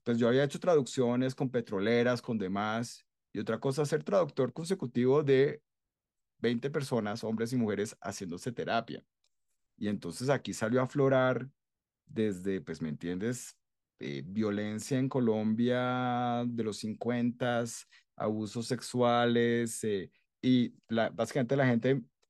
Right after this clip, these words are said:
me decía a mí, y yo le iba traduciendo la, a la, a las, a la terapeuta,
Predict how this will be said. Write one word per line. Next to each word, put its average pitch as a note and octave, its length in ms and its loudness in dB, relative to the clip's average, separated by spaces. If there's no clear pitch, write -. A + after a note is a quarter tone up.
me A2+ 160 0
decía B2 440 2
a - 20 4
mí, E3 440 0
y A#2 120 0
yo A2 160 2
le A2+ 80 2
iba B2+ 500 2
traduciendo A2+ 540 0
la, A#2+ 460 2
a A2 40 0
la, A2+ 560 0
a - 20 -4
las, F#2 400 -8
a C#2+ 140 -8
la F2 460 -6
terapeuta, E3 720 0